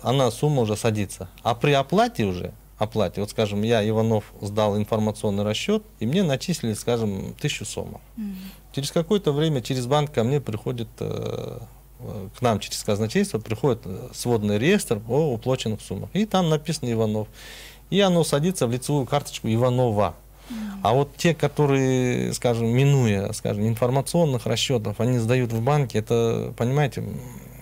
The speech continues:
Speaker 1: оно не находит, так
Speaker 2: Мгм.
Speaker 1: сказать, вот, э, самого своего плательщика, то есть не, не садится. Скажем, если я сдал информационный расчет,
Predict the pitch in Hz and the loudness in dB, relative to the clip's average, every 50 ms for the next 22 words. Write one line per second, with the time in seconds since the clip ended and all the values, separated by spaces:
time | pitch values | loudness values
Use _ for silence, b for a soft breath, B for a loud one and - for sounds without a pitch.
0 | - - - - - 110 135 156 156 139 104 92 - - - 127 139 143 147 139 | -20 -18 -12 -4 0 2 4 4 4 4 2 0 -4 -4 0 2 4 4 4 2
1 | - 165 147 147 - - - - - 135 - - - - - 139 127 240 220 110 | 2 2 0 0 0 -8 -12 -12 -12 -12 -12 -12 -8 0 0 0 0 0 -2 -2
2 | 127 123 139 139 131 - 117 110 113 - - 110 110 110 107 107 107 - 82 - | 0 2 2 0 0 -2 -6 -6 -6 -4 -4 -2 0 0 0 0 0 -2 -4 -6
3 | 135 127 127 127 - 131 123 - 127 - - - 123 123 127 123 120 110 - - | -10 -12 -12 -14 -14 -14 -14 -14 -12 -8 -4 -2 0 2 2 2 2 0 0 2
4 | 127 127 127 123 120 117 117 113 113 - - 123 107 - 131 117 - - - - | 4 4 4 4 2 2 0 -2 -4 -2 0 0 0 0 -2 -2 -2 -4 -6 -4
5 | - 92 - - - 98 - - 98 101 107 113 120 123 117 - 135 127 127 113 | -2 -4 -2 -4 -8 -12 -10 -8 -6 -4 -2 -2 -2 -2 0 0 -2 -2 -2 -6
6 | - - - - B B B B B B B B B B B B B - - 113 | -8 -10 -16 -18 B B B B B B B B B B B B B -4 -2 -2
7 | 104 104 104 110 113 110 - 123 120 120 127 117 107 - - 104 110 110 117 117 | 0 0 0 -2 -2 -2 -4 -4 -2 2 2 2 2 2 0 -4 -4 0 0 0
8 | 107 104 107 110 - 110 117 117 110 113 - 120 117 120 120 117 - - 202 208 | 0 0 -2 -2 -2 -2 -2 -2 -4 -2 -2 -2 -2 -2 -2 -4 -4 -4 -4 -4